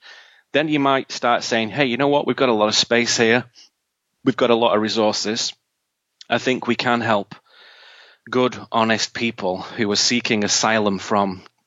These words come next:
terrible situations in awful countries. I think we may be able to extend the generosity of spirit that we have founded in ourselves here and open that to you guys."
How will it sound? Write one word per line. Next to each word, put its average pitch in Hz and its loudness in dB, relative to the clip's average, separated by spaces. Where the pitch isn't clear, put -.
terrible 110 0
situations 101 0
in 98 -4
awful 104 2
countries. - 0
I 117 4
think 147 0
we 139 4
may 131 4
be 123 0
able 113 4
to - -2
extend 113 0
the 101 0
generosity 117 2
of 104 -2
spirit - 2
that 107 -4
we 113 0
have 107 2
founded 107 0
in 104 2
ourselves 107 2
here - -2
and 110 2
open 110 2
that 98 2
to 113 -4
you 151 0
guys." 95 0